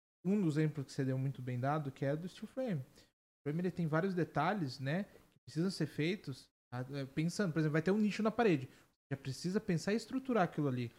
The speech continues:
Não só estruturar, dar tra-, acabamento, dar tratamento pra aquilo ali, porque pode entrar água, por exemplo, se for num banheiro. Então, é, o bin, o, né, o Revit, ou o software mais bin, assim, ele tem essa, essas informações que são muito preciosas, né?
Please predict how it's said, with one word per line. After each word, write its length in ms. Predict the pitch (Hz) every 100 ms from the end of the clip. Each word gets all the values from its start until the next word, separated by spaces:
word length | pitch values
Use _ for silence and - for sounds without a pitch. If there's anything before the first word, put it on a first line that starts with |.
| - -
Não 140 | 151
só 120 | 160 233
estruturar, 440 | 254 226 175 151
dar 140 | 139
tra-, 160 | 147 175
acabamento, 640 | - 180 196 196 180 160
dar 540 | 135 135 151 170 - -
tratamento 600 | 156 151 185 180 175 165
pra 120 | 156 156
aquilo 180 | 156
ali, 180 | 147 151
porque 220 | 160 -
pode 320 | 214 170 139 170
entrar 280 | 185 160
água, 460 | 170 165 151 185 139
por 140 | - 139
exemplo, 180 | 139
se 80 | -
for 160 | 135 139
num 120 | 139
banheiro. 360 | 139 131 117 - - - _ _
Então, 380 | 139 170 185 208
é, 300 | 170 156 151 160
o 80 |
bin, 440 | 151 139 196 269 151
o, 140 | 135
né, 180 | 127 165
o 120 | 139
Revit, 460 | 123 135 180 151 -
ou 140 | 127
o 20 | 117
software 400 | - 127 - 123
mais 280 | 127 123 120
bin, 300 | 127 160 156
assim, 340 | 120 185 247 - - _
ele 120 | 143 -
tem 220 | 180 202
essa, 320 | 190 165 139 - -
essas 380 | 165 - 175 165
informações 880 | 175 202 190 175 - 170 208 185 -
que 400 | - _ _ -
são 20 | 202
muito 160 | 196
preciosas, 680 | - 208 - 208 165 131 117
né? 180 | 120